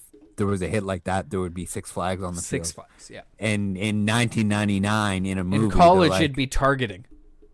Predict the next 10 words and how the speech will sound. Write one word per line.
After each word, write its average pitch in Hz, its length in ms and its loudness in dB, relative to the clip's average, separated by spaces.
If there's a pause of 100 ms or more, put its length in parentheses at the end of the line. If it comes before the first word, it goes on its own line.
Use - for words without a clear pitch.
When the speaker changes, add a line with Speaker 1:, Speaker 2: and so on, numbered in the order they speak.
(280)
Speaker 1:
Yeah, 131 200 4
exactly. 110 560 2
But 101 220 0
in 101 380 -2
the 104 100 -2
nineteen 113 400 0
ninety-nine 104 440 -2
context, 101 560 -4
you're 85 100 -12
like, 90 180 -16